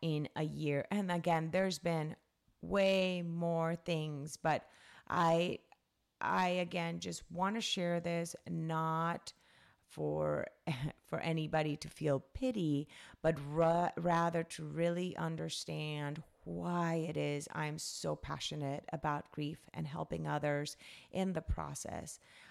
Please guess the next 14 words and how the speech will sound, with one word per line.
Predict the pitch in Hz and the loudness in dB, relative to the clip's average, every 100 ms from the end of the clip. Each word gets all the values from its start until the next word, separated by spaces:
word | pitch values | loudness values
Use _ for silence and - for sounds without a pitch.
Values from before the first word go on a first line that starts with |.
| - _ | -20 _
because | - - 151 147 160 170 - - | -12 -8 -2 -2 -2 -4 -6 -2
I | 170 170 175 175 | 0 2 0 0
have | 165 156 | -2 -4
lived | 147 139 147 | -4 -4 -4
it | 160 - | -10 -8
myself. | 160 147 147 - - - - - _ _ - - - | -6 -6 -6 -6 -8 -10 -20 -20 _ _ -20 -20 -8
So | - 165 151 151 170 - - | 0 4 4 2 0 -4 -6
just | - - - - | -4 -4 -4 -2
a | 170 | 0
little | 185 214 | 2 0
bit | 196 180 | 2 2
about | 175 170 160 156 - | 2 2 4 2 0
me | 165 156 156 156 - - - | 0 2 2 -2 -6 -20 -4
is | 170 185 180 | 4 6 4